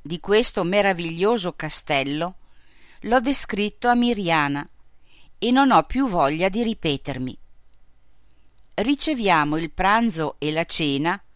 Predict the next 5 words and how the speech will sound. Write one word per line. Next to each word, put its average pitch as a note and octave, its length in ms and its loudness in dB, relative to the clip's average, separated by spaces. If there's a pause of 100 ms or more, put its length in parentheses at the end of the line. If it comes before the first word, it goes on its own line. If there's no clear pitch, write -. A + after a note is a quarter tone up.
(420)
con D4 300 2
le A3 160 2
parole D#3+ 560 4
più B3+ 320 -4
insolenti, E3 960 0